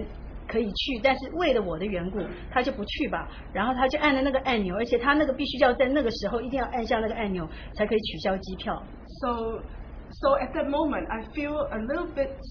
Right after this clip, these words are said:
Speaker 2: sad and disappointed.
Speaker 1: 在那时候，我就觉得有点失望。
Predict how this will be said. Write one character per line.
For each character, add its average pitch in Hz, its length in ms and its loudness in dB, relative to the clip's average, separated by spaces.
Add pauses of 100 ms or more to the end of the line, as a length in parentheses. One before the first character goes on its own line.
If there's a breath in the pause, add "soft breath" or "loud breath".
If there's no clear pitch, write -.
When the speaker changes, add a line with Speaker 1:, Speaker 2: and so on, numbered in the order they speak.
(120)
Speaker 2:
sad 247 220 0
and 196 160 -4
disappointed. 214 720 -6 (300)
Speaker 1:
在 269 80 8
那 294 100 8
时 247 160 4
候， 254 140 6
我 220 80 6
就 262 100 -2
觉 220 160 4
得 226 80 6
有 226 140 2
点 233 180 0
失 - 280 -6
望。 226 260 2